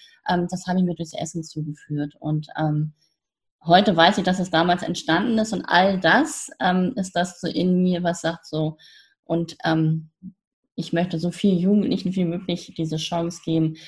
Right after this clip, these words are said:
ähm, ja, schon früh sich ihrer Persönlichkeit, ähm, zu öffnen und zu gucken, was sie wirklich in sich tragen und dass sie so viel mehr sind als die Noten zum Beispiel,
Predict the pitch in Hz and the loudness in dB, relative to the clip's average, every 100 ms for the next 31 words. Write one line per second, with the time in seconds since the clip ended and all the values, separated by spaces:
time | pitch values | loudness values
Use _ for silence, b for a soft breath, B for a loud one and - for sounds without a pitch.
0 | B B - 170 156 151 151 - _ _ | B B -6 0 2 2 -2 -8 _ _
1 | 175 165 160 185 - - 214 180 175 180 | 0 2 2 0 0 4 6 6 2 -2
2 | - 170 165 160 156 165 147 151 147 147 | -2 -2 2 2 0 -2 0 2 2 0
3 | 151 143 147 b b b b - 151 147 | -2 -2 -4 b b b b -2 0 0
4 | - - 143 143 143 - 151 151 156 - | -2 -2 -2 -2 -4 -2 -2 -4 -6 -4
5 | 147 147 147 147 143 139 135 147 147 151 | 0 0 0 0 -2 -2 -2 -4 -6 -8
6 | - 147 147 139 - 143 139 135 135 123 | 0 0 0 -4 -10 -6 -2 0 -2 -2
7 | 143 139 b b b _ 143 147 139 160 | -4 -4 b b b _ -2 0 0 0
8 | - 160 143 147 170 165 143 139 143 147 | 0 2 4 6 6 4 -2 -2 -4 -2
9 | 151 143 156 156 151 135 143 143 - 151 | -2 -2 -2 -6 -6 -6 -4 -8 -10 -12
10 | 160 | -14